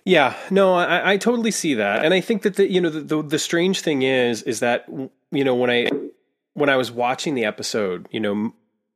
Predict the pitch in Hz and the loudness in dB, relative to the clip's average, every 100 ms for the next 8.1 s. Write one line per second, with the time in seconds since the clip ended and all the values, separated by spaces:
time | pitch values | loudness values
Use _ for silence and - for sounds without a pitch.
0 | - 131 135 170 - 123 117 110 98 - | -6 -2 0 -2 -4 -2 -2 -2 -4 -8
1 | _ - 120 - 120 139 139 139 - 131 | _ -6 -6 -6 -4 0 0 -2 -4 -6
2 | 123 113 120 139 156 123 127 131 123 107 | -6 -6 -2 0 0 0 -2 -2 -6 -6
3 | - - 107 123 - 214 208 - - _ | -8 -6 -6 -6 -8 -10 -10 -14 -18 _
4 | _ - - - 139 - 131 - - 165 | _ -20 -20 -8 -6 -4 -4 -4 -6 -4
5 | 185 202 202 202 190 - - - _ _ | 0 0 0 0 -2 -6 -8 -14 _ _
6 | _ _ _ _ _ _ _ _ _ - | _ _ _ _ _ _ _ _ _ 0
7 | 139 127 143 - 165 156 170 143 107 90 | 0 0 -4 -2 2 2 2 0 -2 -6
8 | - | -10